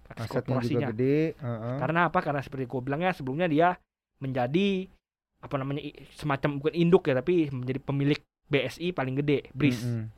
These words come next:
Speaker 2: mhm.
Speaker 1: Bank Syariah Indonesia.
Speaker 2: Di atas lima puluh persen,
Speaker 1: Ya,
Speaker 2: iya.
Speaker 1: di atas lima puluh persen ownernya dia. Jadi nanti
Speaker 2: Mhm.
Speaker 1: aset-asetnya B S I ini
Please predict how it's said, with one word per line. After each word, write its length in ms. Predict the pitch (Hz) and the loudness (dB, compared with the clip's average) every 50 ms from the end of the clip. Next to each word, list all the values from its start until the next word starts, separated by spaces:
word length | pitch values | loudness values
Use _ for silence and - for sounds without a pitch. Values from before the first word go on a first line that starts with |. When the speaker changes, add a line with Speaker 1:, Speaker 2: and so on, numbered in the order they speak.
| - - | -6 -6
Speaker 2:
mhm. 300 | 123 123 - 113 113 110 110 113 - - | -4 -4 -4 -6 -8 -8 -8 -10 -12 -10
Speaker 1:
Bank 220 | 131 127 123 123 | -6 -6 -4 -4
Syariah 260 | 120 - 135 123 120 120 | -4 -4 -4 -4 -2 -4
Indonesia. 480 | 123 123 123 123 120 - 135 113 101 - | -4 -4 -4 -6 -4 -4 -4 -6 -6 -8
Speaker 2:
Di 160 | - 113 120 113 | -4 -2 -2 0
atas 240 | 107 - 110 - | 0 -2 -4 -4
lima 240 | - 123 117 113 110 | -4 -2 -2 -2 -2
puluh 160 | 113 110 104 | -2 -4 -4
persen, 240 | - 110 - - 135 | -6 -10 -6 -4 -2
Speaker 1:
Ya, 180 | 139 131 117 110 | 0 0 0 0
Speaker 2:
iya. 140 | 117 113 107 | -2 -2 -2
Speaker 1:
di 80 | 117 120 | -4 -6
atas 140 | 117 - | -8 -8
lima 100 | - 135 | -10 -10
puluh 80 | - - - | -10 -8 -4
persen 160 | - 180 185 | -4 -4 -2
ownernya 400 | - 147 139 131 135 139 156 175 | -2 -2 -2 0 -2 0 0 0
dia. 180 | 170 170 170 160 | 2 4 4 4
Jadi 180 | 135 143 156 208 | 4 4 2 2
nanti 440 | 196 165 151 - 226 226 220 185 139 | 2 0 0 0 -2 0 0 0 -2
Speaker 2:
Mhm. 360 | - _ _ - - 123 113 | -2 _ _ -10 -8 -6 -6
Speaker 1:
aset-asetnya 500 | 104 - 117 147 120 127 - 147 131 135 131 135 | -2 0 0 0 0 -2 -4 -4 -4 -4 -4 -2
B 40 | 135 | -2
S 180 | 117 123 - - - | -4 -4 -6 -4 -2
I 160 | 135 127 127 | -2 0 0
ini 160 | 131 156 202 | 0 0 0